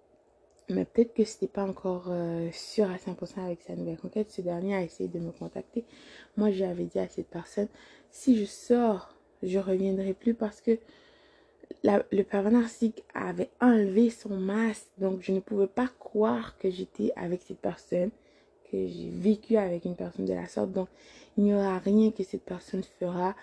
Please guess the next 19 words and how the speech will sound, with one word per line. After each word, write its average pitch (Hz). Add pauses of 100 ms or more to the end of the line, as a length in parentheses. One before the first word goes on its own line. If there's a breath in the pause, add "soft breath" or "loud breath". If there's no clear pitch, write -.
(500 loud breath)
euh, 175
qui -
me 190
donnera 185
l'envie 190 (160)
de 170
retourner 180
avec 175
cette -
personne. - (520 soft breath)
Même 247
si 226
je 202
sais 226
que 208
c'était 196
difficile, 190
c'est -
compliqué, -